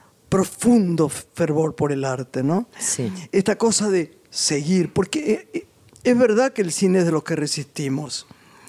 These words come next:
Speaker 1: Y fíjate que ella podría ser actriz de todas sus películas. No lo es. Productora, sí lo es. Directora, sí lo es. Es una maestría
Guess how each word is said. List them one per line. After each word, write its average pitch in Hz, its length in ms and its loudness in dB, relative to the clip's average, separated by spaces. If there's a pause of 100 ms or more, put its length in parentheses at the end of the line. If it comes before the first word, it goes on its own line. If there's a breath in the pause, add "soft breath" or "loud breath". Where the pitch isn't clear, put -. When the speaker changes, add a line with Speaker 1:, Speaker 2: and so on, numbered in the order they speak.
(1300 loud breath)
Speaker 1:
Y 220 80 -4
fíjate 302 360 -2
que 277 60 0
ella 285 140 2
podría 254 320 2
ser 247 280 -2 (160)
actriz 220 460 0
de 202 100 4
todas 233 200 2
sus 190 100 0
películas. 151 440 -2 (640 loud breath)
No 202 160 6
lo 175 200 4
es. - 320 -4 (560 loud breath)
Productora, 190 760 2
sí - 280 2
lo 151 180 0
es. - 260 -10 (220 loud breath)
Directora, 185 720 2
sí 214 240 0
lo 190 160 4
es. 143 160 -4 (800 loud breath)
Es - 180 -6
una 294 120 4
maestría 165 840 0